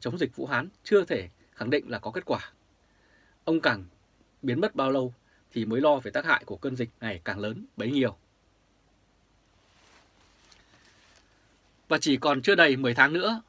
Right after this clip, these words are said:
theo dự định, Đại hội Đảng lần thứ mười ba của Đảng Cộng sản Việt Nam sẽ diễn ra. Con số mười ba thật là một con số không may mắn.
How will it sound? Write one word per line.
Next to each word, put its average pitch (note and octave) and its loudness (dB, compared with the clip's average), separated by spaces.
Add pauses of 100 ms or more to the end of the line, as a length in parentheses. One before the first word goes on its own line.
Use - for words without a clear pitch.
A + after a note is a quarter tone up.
(100)
theo F3+ 4
dự D#3+ 2
định, C#3 2 (320)
Đại A#2 0
hội D3 2
Đảng A#2+ 4
lần A#2 -6
thứ D#3 -4
mười D3+ 2
ba E3 6 (200)
của A#2 -8
Đảng A2 -2
Cộng A2 -8
sản A2 0
Việt G#2+ -6
Nam C#3+ 4
sẽ - -6
diễn E3 -2
ra. C#3+ 6 (800)
Con F#3+ 0
số E3+ 4
mười E3 2
ba D#3 6
thật C3+ -8
là A2+ -4
một G#2 -10
con C#3 -6
số C3 -6
không E3+ -2
may D3 -2
mắn. C3+ -8